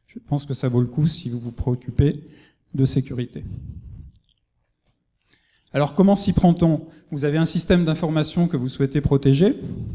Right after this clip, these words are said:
pour le préserver en termes de disponibilité, d'intégrité ou de confidentialité, des risques d'accident, d'erreur ou de malveillance.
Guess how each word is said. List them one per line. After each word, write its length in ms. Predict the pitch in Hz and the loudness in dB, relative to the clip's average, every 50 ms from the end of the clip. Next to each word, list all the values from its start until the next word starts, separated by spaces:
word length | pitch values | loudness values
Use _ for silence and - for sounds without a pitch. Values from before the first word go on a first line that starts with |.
| - - - - - _ _ _ _ _ _ _ _ _ _ _ _ _ _ _ _ | -12 -12 -14 -18 -20 _ _ _ _ _ _ _ _ _ _ _ _ _ _ _ _
pour 120 | - 127 | -4 -2
le 80 | 131 131 | -2 -2
préserver 540 | 127 - 151 147 131 143 143 135 139 151 156 | -2 0 -2 0 0 0 0 0 2 2 2
en 80 | 147 | 2
termes 180 | 135 - 127 123 | 0 0 -2 -2
de 80 | 120 123 | -2 -2
disponibilité, 840 | 117 131 139 - - 147 143 143 143 139 147 135 143 - 160 156 160 | -2 -2 -4 0 2 2 2 2 2 0 0 -2 -2 -2 -2 -2 -2
d'intégrité 720 | 139 135 131 131 - 139 131 139 151 143 - - 151 151 | -2 -2 -4 -4 -6 -6 -6 -6 -8 -8 -6 -4 -4 -2
ou 80 | 147 135 | -4 -6
de 60 | - | -8
confidentialité, 880 | - 139 131 - - 131 127 127 - - 139 117 123 127 - - 196 233 | -8 -10 -10 -6 -6 -6 -4 -4 -4 -4 -4 -4 -4 -4 -2 -2 0 0
des 120 | 185 139 | 0 0
risques 320 | 127 117 139 135 - - 131 | -2 -2 -4 -4 -4 -4 -2
d'accident, 540 | 120 131 131 - - - 123 123 151 196 262 | -2 -2 -2 -4 -6 -6 -2 0 0 0 0
d'erreur 500 | 240 160 127 127 127 135 156 202 226 180 | 0 0 0 2 4 4 4 2 2 0
ou 60 | 139 | -2
de 80 | 120 | -2
malveillance. 800 | 123 127 120 120 120 123 127 147 196 285 - - - - - - | -2 -2 -2 -2 -4 -4 -4 -4 -6 -6 -8 -12 -14 -16 -18 -20